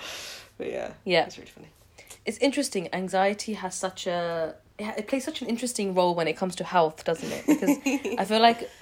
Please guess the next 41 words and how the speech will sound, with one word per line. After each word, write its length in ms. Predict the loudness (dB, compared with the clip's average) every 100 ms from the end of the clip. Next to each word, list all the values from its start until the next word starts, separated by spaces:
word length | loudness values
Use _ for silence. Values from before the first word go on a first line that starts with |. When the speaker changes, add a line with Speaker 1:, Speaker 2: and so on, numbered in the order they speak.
| -20 -10
Speaker 2:
for 160 | -4
both 240 | 0 -2 0
of 80 |
us 160 | -2 -2
to 120 | -6
be 320 | -6 -2 -2
anxiety 560 | -4 -6 -2 -2 -2 -8
sufferers, 800 | -6 -6 -6 -8 -8 -10 -14 -18 _ -20 -20 -8
it 140 | -6 -6
has, 720 | -2 0 0 0 -4 -8 -12 _ _ _ _ -8
like, 160 | -8 -8
a 40 |
huge 320 | -6 -6 -6
impact 360 | -8 -8 -10 -8
on 120 | -10
fueling 480 | -10 -8 -6 -4 -4
the 80 | -4
hypochondria. 840 | -4 -6 -6 -4 -2 -2 0 -2 -6 -20 -20 -14
Speaker 1:
Definitely. 520 | -12 -12 -14 -16 -4 0
Speaker 2:
And, 460 | 2 0 -4 -10 -18 -6
like, 220 | -4 -4
having 400 | -6 -4 -2 -2
an 80 | -2
impact 340 | -4 -4 -6
on 80 | -6
the 80 | -6
way 260 | -4 -4 -6
we 220 | -10 -10
interact 540 | -10 -8 -4 -6 -6
and 100 | -10
the 40 | -6
way 120 | -6
we 80 | -8
feel 280 | -8 -6
about 260 | -4 -6 -8
these 180 | -12 -12
things. 520 | -12 -12 -14 -16 -18 -16 -10
Because 280 | -4 -4
when 160 | -2 0
I'm 380 | 0 0 -2 -6 _ _ _ _
not 440 | -6 0 2 0